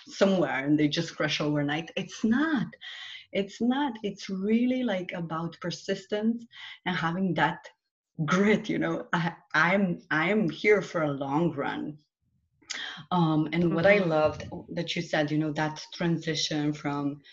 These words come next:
Speaker 1: being a pastor, um, working as a servant, like, being in a service,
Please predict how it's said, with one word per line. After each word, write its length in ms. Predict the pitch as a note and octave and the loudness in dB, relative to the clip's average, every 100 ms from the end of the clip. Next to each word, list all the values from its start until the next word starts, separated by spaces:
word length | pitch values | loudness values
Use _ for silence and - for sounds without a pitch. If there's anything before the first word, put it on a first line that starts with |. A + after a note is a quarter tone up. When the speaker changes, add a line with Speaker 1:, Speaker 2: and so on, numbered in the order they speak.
| - | -12
Speaker 1:
being 220 | - F3+ F#3 | -4 0 0
a 40 | |
pastor, 760 | F3+ D#3 D3+ - D3 C#3 C#3+ - _ _ _ _ _ - | 0 -2 -2 -2 -4 -4 -8 -16 _ _ _ _ _ -6
um, 340 | D3 C3+ C#3+ - | -4 -6 -8 -4
working 760 | D3+ E3 E3 F#3+ F3 E3+ D#3+ - _ _ _ | -2 0 -2 0 0 0 -2 -12 _ _ _
as 100 | E3+ | -4
a 40 | F3+ | -4
servant, 760 | F3+ F3+ E3 D3 C#3+ D3 - | 4 4 6 4 2 2 -2
like, 200 | E3 D#3 D3+ E3+ | -4 -4 -4 -4
being 240 | E3+ F#3 | -2 0
in 120 | F#3+ | -2
a 80 | F#3 | -4
service, 680 | - D#3+ D3+ D3 D3+ D3 | -4 2 2 2 0 -2